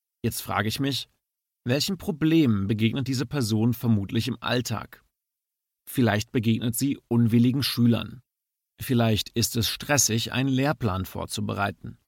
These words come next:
Womöglich muss sie ständig auf dem neuesten Lehrstand bleiben. Wieso macht sie das, was sie macht? Vielleicht aus Idealismus, zum Beispiel um den Kindern eine solide Zukunft zu bieten, oder aus Liebe zu ihrem Fachgebiet.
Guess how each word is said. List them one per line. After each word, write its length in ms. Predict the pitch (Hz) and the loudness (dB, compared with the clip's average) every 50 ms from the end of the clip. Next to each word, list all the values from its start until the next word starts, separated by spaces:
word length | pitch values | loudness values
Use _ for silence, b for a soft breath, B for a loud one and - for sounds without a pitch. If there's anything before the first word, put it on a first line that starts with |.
| _ _ _ _ | _ _ _ _
Womöglich 880 | - 117 98 113 123 123 123 123 131 127 - 127 131 135 123 - - - - | -4 -2 2 4 6 6 6 6 4 2 2 0 0 0 0 -2 -6 -8 -2
muss 220 | - 127 123 120 - | 2 4 4 4 2
sie 100 | 123 110 | 0 -4
ständig 440 | - - 123 127 135 139 - - | -2 0 0 0 0 -2 -4 -6
auf 80 | 113 - | -8 -2
dem 160 | - 120 120 | 2 4 4
neuesten 420 | 117 113 110 110 117 117 - - 139 | 4 4 2 0 -2 -2 -2 -2 0
Lehrstand 640 | 127 117 120 123 127 117 - - 110 104 98 - | 2 2 4 2 0 -2 -2 -2 -2 -2 -2 -6
bleiben. 480 | - - 107 107 98 - - - - - _ _ _ _ _ _ _ _ _ _ _ _ _ _ _ _ _ _ _ _ _ - | -6 -6 -4 -4 -4 -6 -10 -14 -14 -16 _ _ _ _ _ _ _ _ _ _ _ _ _ _ _ _ _ _ _ _ _ -8
Wieso 260 | 117 101 110 104 - 107 | -4 0 0 0 2 2
macht 320 | 101 101 104 - - - | 0 0 -2 -4 -6 -4
sie 120 | - 135 | -4 -2
das, 220 | 120 143 139 - - | -2 -2 -4 -4 -4
was 120 | 135 139 | -4 -2
sie 100 | - 151 | -2 -2
macht? 380 | 143 143 165 165 - - - _ _ _ _ _ _ _ _ _ _ _ _ _ _ _ _ _ _ | -2 -2 -4 -6 -8 -14 -18 _ _ _ _ _ _ _ _ _ _ _ _ _ _ _ _ _ _
Vielleicht 440 | - - 131 117 110 107 101 - - | -4 0 0 2 2 0 -2 -2 -2
aus 160 | - 113 - | -2 -2 -2
Idealismus, 880 | - - 131 110 123 127 127 127 127 131 - - 110 98 85 - - - _ _ _ _ _ _ _ - | -2 -2 0 2 2 4 4 4 2 2 2 0 -2 -4 -6 -6 -8 -10 _ _ _ _ _ _ _ -12
zum 180 | - - 113 95 | -6 -4 -4 -2
Beispiel 500 | 98 98 104 - - - 117 113 110 - | -2 -2 -4 -4 -4 -2 -2 -2 -2 0
um 220 | - 117 113 107 | 0 0 0 2
den 180 | 107 110 107 110 | 2 0 -2 -2
Kindern 380 | - 113 110 107 110 113 113 | -2 0 0 2 2 2 0
eine 240 | - 104 117 117 117 | 0 0 2 2 2
solide 380 | 101 113 117 107 110 104 117 117 | 4 4 4 4 4 2 2 0
Zukunft 480 | - - 151 117 - 139 113 - - | 0 -2 -2 0 2 2 2 2 0
zu 100 | - 110 | -4 -2
bieten, 340 | 95 110 107 - - 92 - _ _ _ _ _ _ _ _ _ _ - | -2 -2 -2 -2 -6 -10 -10 _ _ _ _ _ _ _ _ _ _ -4
oder 420 | 117 117 113 104 101 110 - - | -2 0 0 0 0 -2 -2 -2
aus 220 | 110 107 117 - - | -2 -2 -2 -2 0
Liebe 220 | 120 120 117 120 | 0 0 0 0
zu 120 | 117 - | -2 -2
ihrem 220 | 113 127 123 131 139 | -2 0 0 -2 -2
Fachgebiet. 680 | 123 - 180 170 - - - - 120 - - - - | 0 2 0 0 0 -4 -4 -4 -4 -4 -6 -10 -18